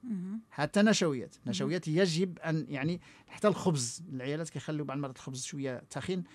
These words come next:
Speaker 1: مم.
Speaker 2: كيكون غليظ شوية
Speaker 1: غليظ.
Speaker 2: وما كيطيبش مزيان.
Speaker 1: نعم،
Speaker 2: خاص يكون
Speaker 1: فعلا.
Speaker 2: رقيق شوية، رقو شوية الخبز.
Speaker 1: أها.
Speaker 2: ويكون ما طاب الخبز يطيب جيد، يطيب
Speaker 1: جيد.
Speaker 2: طياب مزيان، ما يجهدوش ليه النار الخبز، بالعكس حتى كيطفى النار ال-، ال-،
Speaker 1: مم.
Speaker 2: هذا الفرن الحطب،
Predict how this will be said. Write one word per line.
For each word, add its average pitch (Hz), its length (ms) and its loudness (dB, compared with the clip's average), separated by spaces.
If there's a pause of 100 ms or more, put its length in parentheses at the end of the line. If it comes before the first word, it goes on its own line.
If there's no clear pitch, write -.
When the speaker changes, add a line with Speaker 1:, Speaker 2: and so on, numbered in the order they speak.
Speaker 1:
مم. 214 140 0
Speaker 2:
كيكون 151 220 -2
غليظ 160 220 0
شوية 151 240 -2
Speaker 1:
غليظ. 233 260 0 (140)
Speaker 2:
وما 160 140 4
كيطيبش 175 400 2
مزيان. 127 360 0
Speaker 1:
نعم، 226 200 0
Speaker 2:
خاص 190 160 0
يكون 170 180 0
Speaker 1:
فعلا. 185 120 -4
Speaker 2:
رقيق 214 200 -4
شوية، 151 280 0
رقو 139 200 -2
شوية 156 220 0
الخبز. 180 340 -2 (120)
Speaker 1:
أها. 208 220 -4
Speaker 2:
ويكون 151 420 2
ما 202 100 8
طاب 220 260 6
الخبز 185 300 0
يطيب 196 340 2
جيد، 170 440 6
يطيب 170 220 0
Speaker 1:
جيد. 214 100 -2
Speaker 2:
طياب 185 200 4
مزيان، 135 380 4
ما 143 60 2
يجهدوش 135 400 0
ليه 165 100 2
النار 123 220 0
الخبز، 123 260 -8
بالعكس 139 340 -8 (300)
حتى 165 340 2
كيطفى - 440 -4
النار 127 300 2
ال-، 107 260 -8
ال-، 107 100 -2
Speaker 1:
مم. 98 100 -4
Speaker 2:
هذا 113 260 -6
الفرن 131 260 -6
الحطب، 160 380 0